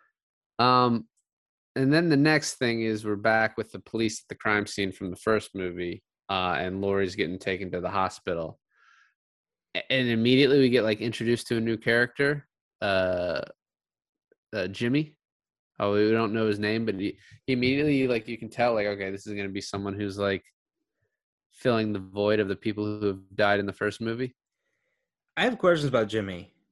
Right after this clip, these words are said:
Speaker 2: because, well, I'll just get to it now. It's skipping a-, ahead a little bit, but, um, I wasn't convinced that he died at the end.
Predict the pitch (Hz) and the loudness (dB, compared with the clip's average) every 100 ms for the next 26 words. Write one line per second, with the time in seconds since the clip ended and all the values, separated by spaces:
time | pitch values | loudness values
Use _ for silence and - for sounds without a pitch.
0 | - 120 156 143 135 127 - - - - | -14 -6 2 4 4 2 -6 -14 -16 -20
1 | _ _ _ _ _ _ _ _ _ _ | _ _ _ _ _ _ _ _ _ _
2 | 147 147 175 196 147 127 117 113 95 80 | 4 4 4 4 4 2 2 -2 -4 -8
3 | - _ - 120 - - - 139 151 127 | -14 _ -8 -6 -6 -4 -2 2 4 4
4 | - - 117 120 120 107 104 101 101 101 | 0 -4 -4 0 0 2 0 0 -2 -2
5 | - 113 110 107 104 104 _ _ _ _ | 0 2 2 0 -4 -8 _ _ _ _
6 | _ _ _ _ _ _ _ 170 262 311 | _ _ _ _ _ _ _ 2 6 6
7 | - - _ _ _ _ _ _ _ _ | 2 -6 _ _ _ _ _ _ _ _
8 | 156 139 165 190 175 165 147 139 185 - | -2 4 4 4 2 2 2 2 2 0
9 | 123 120 139 107 113 143 131 92 82 - | -2 0 -2 -2 -2 2 2 0 -4 -6
10 | 92 73 58 - | -8 -10 -12 -18